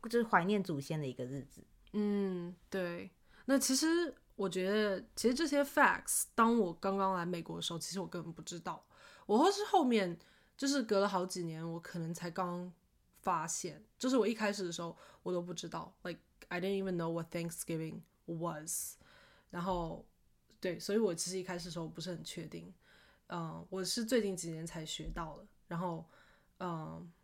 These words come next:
Speaker 2: 发现事实原来比现实，事实比就是现在的，呃，呃，大家所知道的要残酷很多。那，那你呢？你以前就是，你以前就知道吗？就是刚来美国的时候就知道吗？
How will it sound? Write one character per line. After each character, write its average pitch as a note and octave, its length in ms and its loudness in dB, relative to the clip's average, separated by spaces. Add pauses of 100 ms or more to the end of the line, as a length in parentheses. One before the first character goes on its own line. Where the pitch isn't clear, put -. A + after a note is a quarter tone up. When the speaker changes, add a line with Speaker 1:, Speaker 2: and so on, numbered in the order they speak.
(420)
Speaker 2:
发 - 160 -2
现 F#3+ 200 -2
事 F#3+ 180 -2
实 E3+ 180 -2
原 E3 120 -2
来 E3 120 -4
比 D#3+ 220 -4
现 A3+ 280 2
实， - 160 -2 (100)
事 - 240 4
实 A#3 200 4
比 F3+ 340 0 (100)
就 A3+ 120 4
是 A3 60 8
现 A3 240 4
在 F#3+ 160 2
的， E3+ 200 0 (500)
呃， D#3+ 440 -2 (540)
呃， F#3+ 140 -8
大 G3 160 4
家 F3+ 140 4
所 E3+ 160 -4
知 F3 160 -6
道 F3 120 0
的 E3+ 60 -2
要 E3+ 100 -2
残 E3 240 -4
酷 E3 220 -6
很 D#3+ 180 -6
多。 E3 380 -10
那， D#4+ 180 4 (140)
那 E4 120 4
你 F#3 240 8
呢？ F#3 260 0
你 G#3 160 2
以 A#3+ 120 4
前 F3+ 460 -2
就 A3+ 100 -2
是， G#3+ 240 0 (360)
你 C4 140 6
以 C4+ 60 6
前 F3+ 160 0
就 F#3+ 100 -2
知 F3 200 -6
道 E3+ 240 0
吗？ D#3+ 260 -12 (120)
就 G3 100 -4
是 F#3+ 80 -2
刚 F#3 220 -2
来 E3 100 -2
美 D#3+ 160 -2
国 E3 160 -10
的 F3 60 -10
时 - 120 -6
候 E3 80 -6
就 E3 140 -6
知 - 160 0
道 E3+ 180 -8
吗？ E3+ 100 -16